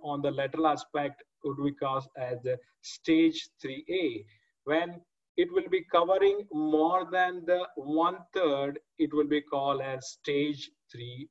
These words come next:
B. Again, I will see the blue mark is there where the density would not be as much as the central part. It will be covering more than one third to two third.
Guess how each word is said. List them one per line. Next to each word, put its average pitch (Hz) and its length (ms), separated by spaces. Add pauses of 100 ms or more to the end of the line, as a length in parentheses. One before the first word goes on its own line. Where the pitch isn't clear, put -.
(140)
B. 131 420 (340)
Again, 156 360
I 170 80
will 165 140
see 170 300
the 147 240
blue 165 240
mark 175 340
is 147 200
there 156 300 (100)
where 147 220
the 139 160
density 139 540
would 151 320
not 143 420
be 156 220
as 139 260
much 147 280
as 123 240
the 135 100
central 120 500 (100)
part. 123 260 (320)
It 139 200
will 165 140
be 160 240
covering 165 480
more 151 300
than 170 340
one 143 520
third 127 300 (320)
to 156 160
two 175 300
third. 139 260